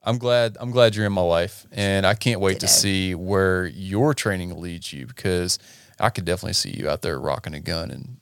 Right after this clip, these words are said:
Speaker 1: being the next, uh, <sighs> bad A lady, uh, competitor.
Speaker 2: No pressure, right?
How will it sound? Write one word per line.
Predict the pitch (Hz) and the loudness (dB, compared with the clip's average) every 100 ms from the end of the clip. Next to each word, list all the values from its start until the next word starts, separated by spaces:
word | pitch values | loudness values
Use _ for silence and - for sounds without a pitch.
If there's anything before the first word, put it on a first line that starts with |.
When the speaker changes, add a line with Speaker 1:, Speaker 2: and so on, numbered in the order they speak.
| 107 | -12
Speaker 1:
being | 101 95 | -8 -6
the | 90 | -4
next, | 87 82 - - | -2 -2 -2 0
uh, | 92 87 87 101 110 - - | 2 4 2 0 -8 -16 -10
<sighs> | - - | -6 -2
bad | 98 95 | 2 2
A | 92 92 | 2 0
lady, | 92 92 95 92 90 | 2 2 2 0 2
uh, | 90 87 90 | 4 4 2
competitor. | - 110 95 95 90 110 190 | -2 0 0 0 -4 -8 -8
Speaker 2:
No | 175 165 | -6 -6
pressure, | - 160 143 160 151 | -4 -2 -2 -2 -2
right? | 147 147 | -2 -4